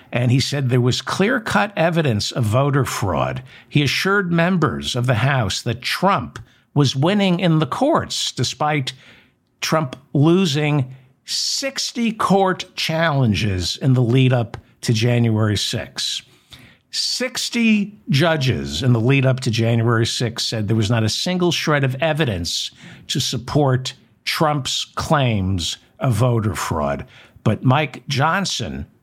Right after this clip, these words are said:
constitutional scholar, was telling his fellow House Republicans that we're winning in the courts. There's plenty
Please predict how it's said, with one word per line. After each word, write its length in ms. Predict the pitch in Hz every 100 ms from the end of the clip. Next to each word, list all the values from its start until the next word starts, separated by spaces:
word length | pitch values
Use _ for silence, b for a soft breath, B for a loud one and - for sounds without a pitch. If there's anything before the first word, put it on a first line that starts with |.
| _ -
constitutional 880 | 131 131 - 120 127 127 - 107 98
scholar, 720 | - 143 151 160 90 71 B B B
was 180 | 120 -
telling 480 | - 147 143 117 113
his 160 | 110
fellow 380 | - 123 120 113
House 360 | 104 113 104 -
Republicans 880 | 101 123 156 160 135 110 101 90 - B B B
that 360 | 104 98 - - _ _
we're 200 | 110 113
winning 420 | 110 143 135 123
in 220 | 120 120 110
the 80 |
courts. 520 | 110 - 151 113 - -
There's 220 | 95 -
plenty 640 | - 104 95 101 90 85